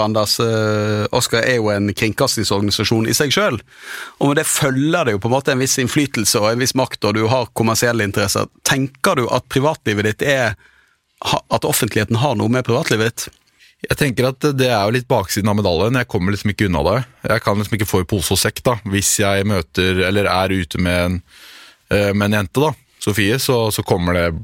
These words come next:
Speaker 2: til å bli pratet om, eller hvis jeg legger ut om det, så kommer det til å bli, ja, folk får det med seg, og da,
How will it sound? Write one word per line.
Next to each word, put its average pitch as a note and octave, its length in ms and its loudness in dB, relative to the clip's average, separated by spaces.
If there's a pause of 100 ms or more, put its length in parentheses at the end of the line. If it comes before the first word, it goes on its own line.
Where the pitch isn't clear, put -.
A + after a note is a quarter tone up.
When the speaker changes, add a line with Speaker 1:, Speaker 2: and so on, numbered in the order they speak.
(120)
Speaker 2:
til F#2 160 2
å F2 100 0
bli E2+ 160 0
pratet F2 300 0
om, G#2+ 160 0
eller G#2 160 0
hvis F#2 160 -2
jeg F#2 80 0
legger D#2+ 180 0
ut E2 120 -2
om F#2+ 80 0
det, G2+ 80 0
så - 40 -12
kommer E2 220 0
det - 80 -8
til E2+ 160 2
å E2+ 80 0
bli, D#2+ 320 2
ja, - 880 -8
folk A#2+ 300 -2
får G#2 140 2
det F#2+ 80 0
med E2 100 -2
seg, C3+ 240 2
og A2+ 80 0
da, G2 1200 -2